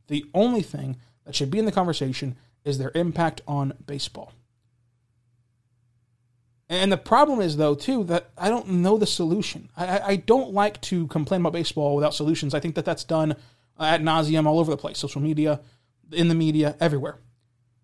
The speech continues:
And that's the big problem with the sport right now, is that I don't know how to fix this, because you could give the votes and more, more share of the votes to those who view this game through an analytical prism that, that really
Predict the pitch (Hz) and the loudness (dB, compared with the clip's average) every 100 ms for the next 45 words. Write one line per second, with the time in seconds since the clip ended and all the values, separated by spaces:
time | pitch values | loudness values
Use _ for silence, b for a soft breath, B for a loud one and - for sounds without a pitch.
0 | _ _ _ _ _ _ _ - 196 269 | _ _ _ _ _ _ _ -4 2 2
1 | - 269 214 269 247 226 269 233 180 160 | 2 -2 2 2 4 0 2 4 2 0
2 | 143 165 190 220 202 190 175 - - - | -2 0 2 2 2 0 0 -6 -8 -10
3 | - 160 185 180 165 - - _ _ 170 | -8 0 4 4 2 -4 -8 _ _ -6
4 | 196 151 220 277 190 143 175 165 139 147 | -4 0 4 4 2 0 2 2 2 0
5 | 131 143 151 - - - 143 143 175 180 | 0 0 -2 -4 -8 -4 0 2 4 4
6 | 151 143 160 208 170 - 180 170 151 135 | 2 2 2 4 2 0 0 0 0 -2
7 | 127 135 147 - - 170 160 151 139 160 | 0 0 -2 -6 -4 2 6 6 6 4
8 | 160 147 151 135 160 165 - - 143 143 | 4 2 -2 0 -2 -2 -2 -2 -4 -4
9 | 139 - 139 131 156 156 151 147 123 143 | -6 -4 -6 -6 -4 -2 -2 -4 -6 -8
10 | 135 139 127 b b b _ 143 135 - | -6 -6 -8 b b b _ -4 -4 -6
11 | _ _ - 151 151 147 180 196 180 156 | _ _ -6 -2 -2 0 2 4 4 2